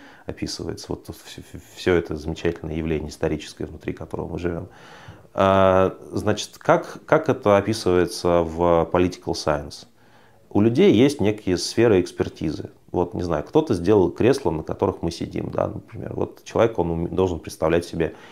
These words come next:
из какого материала их делают, чтобы они не падали. Ам, вы берете интервью,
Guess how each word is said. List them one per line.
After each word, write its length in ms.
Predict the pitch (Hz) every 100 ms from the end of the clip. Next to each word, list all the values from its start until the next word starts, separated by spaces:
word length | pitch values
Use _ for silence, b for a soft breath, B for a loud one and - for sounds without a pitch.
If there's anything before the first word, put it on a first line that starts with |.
| B
из 80 | -
какого 320 | - 98 87
материала 480 | 80 - 82 82 78
их 120 | 80
делают, 260 | 90 135 -
чтобы 300 | - 80 78
они 140 | 90
не 80 | 87
падали. 500 | - 76 76 - - b b b b b -
Ам, 920 | 82 82 82 82 80 82 85 87 87
вы 420 | 85 127 151 123 90
берете 500 | 85 87 113 - 82
интервью, 720 | 85 80 76 76 78 78